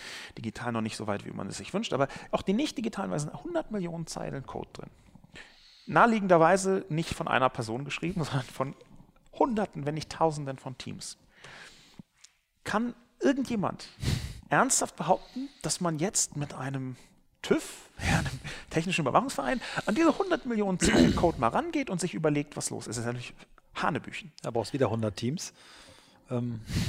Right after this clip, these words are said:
Speaker 1: Das
Speaker 2: nicht
Speaker 1: ist
Speaker 2: leistbar, ja.
Speaker 1: das ist nicht leistbar. Und gleichzeitig haben wir in der digitalen Welt einen Effekt, der auch sehr häufig unterschätzt wird, nämlich, dass Transparenz wertlos sein kann.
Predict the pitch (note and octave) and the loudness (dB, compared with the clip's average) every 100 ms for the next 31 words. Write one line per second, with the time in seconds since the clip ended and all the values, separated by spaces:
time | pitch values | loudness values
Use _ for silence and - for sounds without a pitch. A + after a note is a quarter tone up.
0 | - - - - - C#3 - A#2 G#2 - | -4 -8 -18 -16 0 2 4 2 2 -2
1 | G2+ G#2+ G#2 - - C#3+ C#3 D#3 D#3 - | -6 -6 -14 -16 -6 -2 0 0 0 -2
2 | B2 - - - - _ _ - - D#3+ | -2 -4 -10 -14 -16 _ _ -12 -2 6
3 | D#3 F3 - F3+ G3 - E3+ D#3 D#3 D3+ | 6 6 4 4 4 2 2 0 0 0
4 | C#3 C3 C3 D3 D3+ D3+ D3+ C3+ C3 - | -2 2 2 2 -2 -4 -4 -6 -6 -6
5 | - E3+ - - B2 - E3+ - A2 G#2+ | -6 -6 -8 -4 -2 2 0 0 -4 -4
6 | A2+ - G#2 - A2+ - F3 C3+ D3 F#3+ | -8 -10 -8 -8 -6 -6 -4 -2 -2 0
7 | A3 - - _ - - - - - - | -2 -4 -14 _ -20 -20 -20 -20 -20 -10
8 | B2 B2 - - - _ _ _ _ _ | -6 -2 -2 -4 -8 _ _ _ _ _
9 | _ - C3 C3+ - C3+ B2+ F3 A#3+ - | _ -4 -2 -2 -4 -4 -2 -2 -2 -4
10 | - - - - A#2+ A#2+ E3+ A3 - C3 | -4 -8 -16 -16 -10 0 2 0 -2 -6
11 | - - F#2+ G2 - - | -4 -6 -8 -10 -12 -14